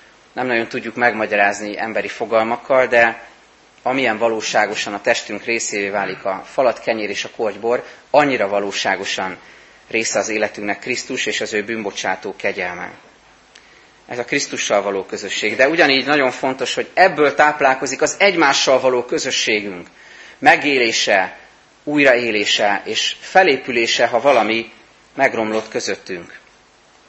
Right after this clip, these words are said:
Ugyanúgy, mint ahogyan az éneklésben egyé válik a hangunk, ahogyan mondjuk a mi atyánkot, egyé válik az imádságunk, együtt dobban a szívünk, így válhatunk egyé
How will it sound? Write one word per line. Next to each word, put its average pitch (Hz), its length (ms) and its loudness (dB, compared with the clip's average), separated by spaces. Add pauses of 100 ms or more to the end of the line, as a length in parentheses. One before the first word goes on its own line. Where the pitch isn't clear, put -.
Ugyanúgy, 139 420 2
mint 131 200 -2
ahogyan 131 280 6
az 127 120 -2
éneklésben 131 640 2
egyé 131 340 2
válik 123 300 2
a 131 60 -2
hangunk, 107 440 -2 (280)
ahogyan 127 460 2 (240)
mondjuk 151 300 0
a 156 60 6
mi 175 120 6
atyánkot, 123 500 2
egyé 135 340 0
válik 123 320 4
az 135 100 -6
imádságunk, 104 840 0 (100)
együtt 131 340 -4
dobban 139 280 2
a 120 60 2
szívünk, 120 440 -4 (380)
így 165 220 0
válhatunk 127 480 4
egyé 113 460 0